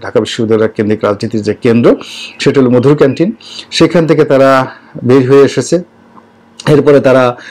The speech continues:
আহ, বিশ্ববিদ্যালয়ের অন্যান্য এলাকাতে আসছে, এগুতে এগুতে একেবারে দোয়েল চত্বর আসছে এবং দোয়েল চত্বর থেকে উত্তেজিত হয়ে লাঠি সোঁটা নিয়ে যেভাবে তারা শৃঙ্খলা ভেঙে বাংলাদেশের সর্বোচ্চ আদালত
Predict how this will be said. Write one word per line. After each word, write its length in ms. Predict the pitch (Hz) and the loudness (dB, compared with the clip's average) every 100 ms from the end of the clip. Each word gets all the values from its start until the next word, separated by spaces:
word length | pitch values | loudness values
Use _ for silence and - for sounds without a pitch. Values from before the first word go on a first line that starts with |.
| - - | -20 -10
আহ, 500 | 123 117 113 113 - - | -4 -2 0 -2 -8 -4
বিশ্ববিদ্যালয়ের 520 | 131 - 143 123 123 | -4 -2 -2 2 2
অন্যান্য 240 | 123 135 143 | 4 4 4
এলাকাতে 400 | 131 131 139 127 | 2 0 -2 -2
আসছে, 300 | 110 - 139 | -4 -4 -2
এগুতে 380 | 135 131 131 | 2 0 2
এগুতে 260 | 123 123 - | 2 2 0
একেবারে 340 | 123 - 123 | 0 0 0
দোয়েল 360 | 110 110 113 139 | 0 0 2 2
চত্বর 400 | 143 160 - 160 | 0 -2 0 0
আসছে 280 | 143 - 302 - - - - - - | 0 -4 -8 -8 -16 -18 -16 -18 -4
এবং 400 | 165 269 196 190 | 0 2 2 0
দোয়েল 380 | 135 147 226 277 - - | 2 4 6 4 0 -2
চত্বর 800 | 160 - - _ _ - 202 202 | 0 0 -4 _ _ 0 4 4
থেকে 460 | 208 - 143 - 113 | 2 -2 -2 0 -4
উত্তেজিত 720 | - 165 - - 208 151 117 | -2 -4 -2 0 2 2 0
হয়ে 600 | 113 98 113 139 208 240 | -2 0 2 4 4 2
লাঠি 400 | 147 120 - 185 | 2 0 0 -2
সোঁটা 360 | 180 165 - 104 | 0 -2 -2 -2
নিয়ে 280 | 104 110 285 - - - - - | -2 -2 -4 -6 -20 -20 -20 -10
যেভাবে 840 | 113 135 160 120 175 175 123 151 190 | 0 2 2 0 -2 2 2 2 0
তারা 240 | 123 110 | 0 -2
শৃঙ্খলা 920 | 107 - - 160 175 - - 135 135 | -2 -6 -2 0 2 0 0 2 2
ভেঙে 600 | 117 98 123 113 104 117 170 254 247 220 | 0 -2 -2 -2 0 0 0 -2 -2 -4
বাংলাদেশের 520 | 123 117 120 117 110 | -2 0 -2 -2 -8
সর্বোচ্চ 640 | - - 160 165 - - | -8 -2 0 0 -2 -2
আদালত 420 | 104 98 95 92 | -2 -2 -4 -6